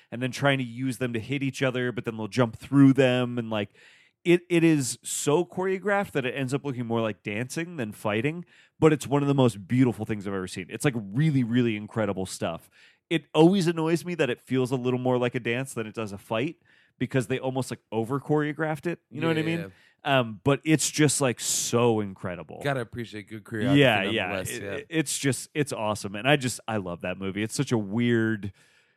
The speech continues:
Speaker 1: it's such a weird movie that
Speaker 2: I'm gonna
Speaker 1: I,
Speaker 2: have to
Speaker 1: that I
Speaker 2: sit down
Speaker 1: really
Speaker 2: and actually
Speaker 1: love.
Speaker 2: watch
Speaker 1: I
Speaker 2: it.
Speaker 1: think it's really fun. It's maybe a little boring. It's like the concept is maybe better than the actual execution, but it's pretty awesome.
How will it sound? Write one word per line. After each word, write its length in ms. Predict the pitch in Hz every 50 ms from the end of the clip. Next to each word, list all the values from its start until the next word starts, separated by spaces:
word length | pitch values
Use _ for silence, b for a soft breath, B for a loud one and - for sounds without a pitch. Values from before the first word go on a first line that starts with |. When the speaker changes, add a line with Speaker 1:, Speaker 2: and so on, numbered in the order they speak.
| b b _ _ _
Speaker 1:
it's 160 | - 165 - -
such 300 | - - 170 147 - 135
a 40 |
weird 320 | 117 113 120 113 107 92 98
movie 300 | 107 101 90 92 87 87
that 100 | 87 104
Speaker 2:
I'm 40 | 101
gonna 80 | 104 101
Speaker 1:
I, 40 | 104
Speaker 2:
have 100 | - -
to 60 | 113
Speaker 1:
that 80 | 110 104
I 40 | 104
Speaker 2:
sit 100 | 101 98
down 100 | 101 113
Speaker 1:
really 140 | 107 104 98
Speaker 2:
and 140 | 95 113 95
actually 200 | 92 92 107 98
Speaker 1:
love. 160 | 95 98 -
Speaker 2:
watch 200 | - 110 104 110 -
Speaker 1:
I 60 | 180
Speaker 2:
it. 80 | 165 139
Speaker 1:
think 120 | 226 196
it's 140 | 185 - -
really 280 | 113 123 120 113 107
fun. 300 | 98 - 110 110 107 107 - -
It's 280 | 165 160 - - - b b b b b b -
maybe 400 | 110 127 151 175 196 185 196 208
a 60 | 196
little 220 | 185 196 196 196 190
boring. 480 | 165 175 175 185 196 196 202 202 196
It's 140 | 185 - -
like 100 | 139 -
the 60 | - 123
concept 600 | - - - 117 117 123 120 - 147 139 - -
is 120 | 120 107 117
maybe 200 | 123 120 113 117
better 320 | 104 - 110 107 110 110
than 100 | 104 98 113
the 100 | 113 113
actual 260 | 113 - - 117 107
execution, 680 | 101 104 - - 101 - 107 107 104 - 127 123 123 120
but 200 | 107 113 110 98 -
it's 220 | 127 123 - -
pretty 340 | - - - 127 104 98 92
awesome. 400 | 87 82 - - 90 90 -